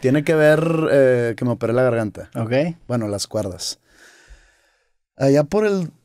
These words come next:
Speaker 1: dos mil nueve, sí fue el dos mil nueve, eh, me di cuenta que me estaba cansando mucho en shows al cantar. Eh,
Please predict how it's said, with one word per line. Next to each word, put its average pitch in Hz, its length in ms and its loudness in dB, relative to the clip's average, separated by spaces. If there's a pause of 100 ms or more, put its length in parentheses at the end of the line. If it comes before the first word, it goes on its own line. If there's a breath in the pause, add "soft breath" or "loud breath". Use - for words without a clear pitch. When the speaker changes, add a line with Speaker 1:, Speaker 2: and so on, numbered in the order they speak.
(200)
Speaker 1:
dos 135 300 -4
mil 160 420 2
nueve, 127 480 -2 (1700 soft breath)
sí - 140 -12
fue 110 140 -14
el 113 60 -10
dos 117 100 -4
mil 113 180 -4
nueve, 110 320 -8 (460)
eh, 107 640 -10 (1160)
me 127 180 -2
di 131 140 0
cuenta 147 460 -2
que 147 280 2
me 131 120 0
estaba 139 1080 2 (880)
cansando 139 460 0
mucho 147 380 -2
en 110 60 -6
shows - 640 -6
al 104 120 -20
cantar. 95 380 -18 (880)
Eh, 104 380 -12